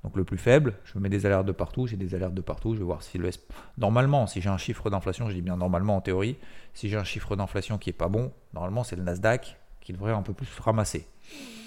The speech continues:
Voilà, normalement. Deuxième truc, deuxième hypothèse de travail,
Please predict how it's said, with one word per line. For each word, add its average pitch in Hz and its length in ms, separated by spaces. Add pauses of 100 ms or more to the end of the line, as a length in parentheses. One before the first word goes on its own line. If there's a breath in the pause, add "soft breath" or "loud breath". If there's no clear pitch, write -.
(260 loud breath)
Voilà, - 140 (320)
normalement. 101 420 (880)
Deuxième 104 560
truc, 139 460
deuxième 98 260
hypothèse 95 400
de 95 80
travail, 98 460